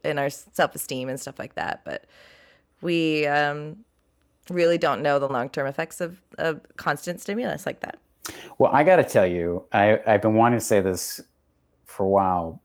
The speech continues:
Speaker 2: I don't, or maybe we have said this, I don't know. But I have, s-, you know, since we've talked about TikTok, it's been a while now, but, like,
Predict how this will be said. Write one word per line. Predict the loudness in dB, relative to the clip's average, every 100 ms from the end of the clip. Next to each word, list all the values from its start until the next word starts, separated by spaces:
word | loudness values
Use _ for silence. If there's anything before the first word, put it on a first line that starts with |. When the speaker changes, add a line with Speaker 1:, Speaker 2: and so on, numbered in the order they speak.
| -14
Speaker 2:
I | -12
don't, | -8 -6
or | -2
maybe | 0 2
we | 0
have | 2 -2
said | 0 -2 0
this, | -4 0
I |
don't | 2
know. | 2 4
But | 2 2 -2 -20 _ _ _ _ _ _ -6
I | 2 2
have, | 6 4 4
s-, | 0 0
you | 2
know, | 4 2 0 -16 -18 -20 _ _ -20 _
since | -6 2 4 4 0
we've | 0
talked | 2 2
about | 2 0
TikTok, | -2 -2 0 0
it's | -2
been | -2
a | -2
while | 0 2 2
now, | 0 -4 -2
but, | -4 -2
like, | -4